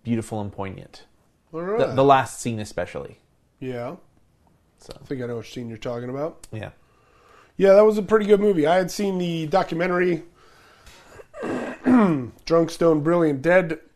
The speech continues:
Speaker 2: pretty recently as well. So this whole story was
Speaker 1: Fresh.
Speaker 2: well, kinda not fresh for me.
Speaker 1: I mean, not fresh. That's what I meant to say.
Speaker 2: Um, so it was a bit of a rehashing,
Speaker 1: It was, it was fresh
Speaker 2: but
Speaker 1: in your mind. Is what
Speaker 2: Yeah,
Speaker 1: I
Speaker 2: yeah, yeah. The story was still fresh in my mind,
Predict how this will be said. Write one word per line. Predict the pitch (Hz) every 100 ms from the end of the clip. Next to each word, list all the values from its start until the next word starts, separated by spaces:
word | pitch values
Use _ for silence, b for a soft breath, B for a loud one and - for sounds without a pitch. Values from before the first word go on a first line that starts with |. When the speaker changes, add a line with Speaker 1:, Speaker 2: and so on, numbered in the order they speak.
| _ _ _ -
Speaker 2:
pretty | - 381 240
recently | 240 233 220 220 180
as | 147
well. | 151 175 117 101 - _ _ _ _
So | - 151
this | 175 -
whole | 190
story | - - 175 180 180
was | 170 139 131 - - _ _
Speaker 1:
Fresh. | - 107 107 - - b b b b b b b b b b - - - -
Speaker 2:
well, | 143 139 139 160 170
kinda | - 190 151
not | 139 175 160 -
fresh | - 87 - -
for | - 71
me. | 52 80 _ _ -
Speaker 1:
I | 143
mean, | 135
not | 131 110
fresh. | 101 92
That's | 107 101
what |
I | 87
meant | 85
to | -
say. | 82 -
Speaker 2:
Um, | 160 147 143 143 - _
so | - 190
it |
was | 185
a | 185
bit | 220
of | 202
a |
rehashing, | 190 180 165 208 233 170
Speaker 1:
It | 165 151
was, | 160 185
it | 151
was | 127
fresh | - 180 170
Speaker 2:
but |
Speaker 1:
in | 151
your | 120
mind. | 113 87 80 117
Is | 113
what | 208
Speaker 2:
Yeah, | 208
Speaker 1:
I |
Speaker 2:
yeah, | 160 190 156
yeah. | 151 151 117
The | 131 147
story | - 269 269 247
was | 208 -
still | 214 196
fresh | 190 180 165
in | 160
my | 139
mind, | 135 127